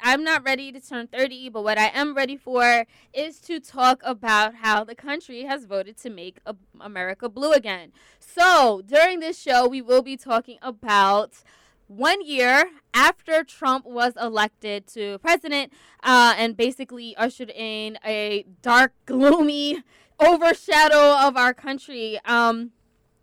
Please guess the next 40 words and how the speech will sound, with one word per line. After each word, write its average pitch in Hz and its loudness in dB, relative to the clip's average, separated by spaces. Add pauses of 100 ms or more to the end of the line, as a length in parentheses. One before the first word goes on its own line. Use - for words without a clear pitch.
the 233 -10
country 285 -4
voted, 240 2 (100)
and 208 -8
we 220 -20
struck - -12
back 285 -4
at 220 -16
the 240 -18
ballots, 254 0 (360)
and 214 -10
we 247 -14
voted 226 -2
in 220 -12
a 202 -10
number 214 -8
of 208 -4
state - -10
and 202 -18
local 196 -8
elections 196 -16 (100)
to, 202 -10 (360)
uh, 262 2
for 359 -4
Democrats, 285 -2
for 285 2
progressives, 269 -6
for 233 -14
people 254 -6
that 214 -4
look 226 -6
like 233 -4
us 214 -4
and 190 -20 (240)
speak - -4
like 349 2
us 311 -2
and 254 -6
represent 294 -6
us 277 -2